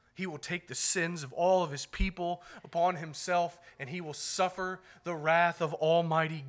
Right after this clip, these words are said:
God on their behalf, in their place.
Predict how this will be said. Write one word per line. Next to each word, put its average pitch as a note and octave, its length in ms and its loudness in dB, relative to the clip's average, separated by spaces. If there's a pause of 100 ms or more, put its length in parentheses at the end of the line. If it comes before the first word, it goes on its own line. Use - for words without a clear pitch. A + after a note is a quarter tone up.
God D#3 460 4 (220)
on D#3 340 -2
their D3 220 2
behalf, C3+ 560 -4 (220)
in D#3+ 280 -10
their D3 180 -12 (160)
place. - 560 -14